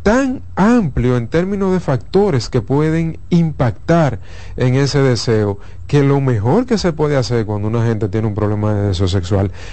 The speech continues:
es evaluar, evaluar para ver qué está pasando ahí. Pero si la, la pareja lo que hace es que se pone a pelear con el otro, porque tú no me estás dando lo que tú me tienes que dar, porque tú no me estás cumpliendo, porque eso es que te gusta a otro,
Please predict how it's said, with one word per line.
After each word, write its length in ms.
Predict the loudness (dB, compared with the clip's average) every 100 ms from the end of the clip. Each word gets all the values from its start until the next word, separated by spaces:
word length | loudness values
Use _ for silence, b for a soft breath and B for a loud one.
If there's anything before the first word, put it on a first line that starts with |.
| B
es 140 | 2 4
evaluar, 600 | 4 4 2 2 -2 -6 -12 -14 -4
evaluar 680 | 0 2 2 2 2 0 -4 B B B
para 240 | 0 2 2
ver 220 | 0 0
qué 140 | -2
está 220 | -2 -2 -2
pasando 420 | -2 0 0 0
ahí. 120 | 0
Pero 220 | 0 0 0
si 200 | -2 -4 -6
la, 240 | -2 0 0
la 200 | 0 -2
pareja 340 | 0 2 4 4
lo 140 | 2
que 120 | 2
hace 260 | 2 2 -2
es 40 |
que 100 | -2
se 120 | -2 0
pone 220 | 0 0
a 60 |
pelear 520 | 0 0 2 2 0 -4 B B B B
con 200 | -2 0
el 120 | 2 2
otro, 320 | 2 0 -2
porque 200 | -2 0
tú 120 | 0
no 100 | 0
me 100 | 0
estás 180 | 2 2
dando 240 | 2 0
lo 120 | 0 0
que 80 |
tú 120 | 0 -2
me 140 | -2
tienes 240 | -2 -2
que 100 | 0 0
dar, 200 | 0 -2
porque 180 | -2
tú 120 | 0 0
no 80 |
me 80 | 0
estás 180 | 0 0
cumpliendo, 720 | -2 0 2 2 2 -2 -6 B B B
porque 240 | -2 0 0
eso 180 | 2
es 60 | 2
que 100 | 2
te 120 | 2
gusta 360 | 2 2 2 2
a 40 |
otro, 520 | 2 2 0 -2 -4